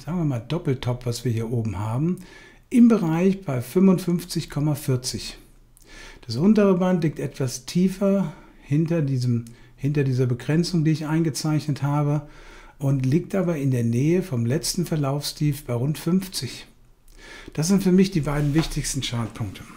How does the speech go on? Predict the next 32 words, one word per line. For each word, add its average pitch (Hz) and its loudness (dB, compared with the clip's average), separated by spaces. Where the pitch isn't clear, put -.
Das 139 -2
Wort 160 4
Glyphosat 165 2
ist - -2
jetzt 156 0
in 143 4
den 135 6
letzten 131 0
Wochen 156 4
nicht 156 0
mehr 139 6
so 123 0
oft - -4
in - -2
der 113 2
Presse 127 -2
gewesen, 117 2
wie 117 0
wir 110 -2
das 107 -4
noch 110 -4
hatten 131 -2
vor 104 -6
zwei, 120 -2
drei 110 -2
Jahren. 175 2
Im 139 -2
Gegenteil, 180 10
der 156 4
institutionelle 175 6
Support 151 0
wächst. 127 0